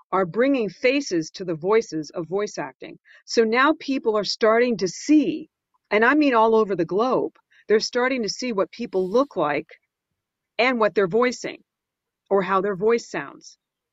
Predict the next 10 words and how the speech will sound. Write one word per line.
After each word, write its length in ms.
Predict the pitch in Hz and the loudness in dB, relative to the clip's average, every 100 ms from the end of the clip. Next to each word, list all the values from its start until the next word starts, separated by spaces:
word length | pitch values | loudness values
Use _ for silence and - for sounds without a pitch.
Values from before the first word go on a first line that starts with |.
| _ | _
So 200 | - 214 | -2 -2
people 420 | 208 294 302 269 | 0 -2 -2 -4
are 60 | 240 | -4
starting 840 | - - 226 247 277 214 185 214 - _ _ - | -6 -4 0 2 2 0 -2 -6 -12 _ _ -14
to, 300 | - 220 208 190 | -6 -2 -2 0
I 160 | 185 196 | 0 -2
think, 300 | - 196 175 | -2 -6 -2
get 180 | 190 - | -2 0
educated 720 | 208 220 - 202 165 170 147 | -4 -6 -10 -4 -4 -4 -4
with, 240 | 175 170 | -4 -4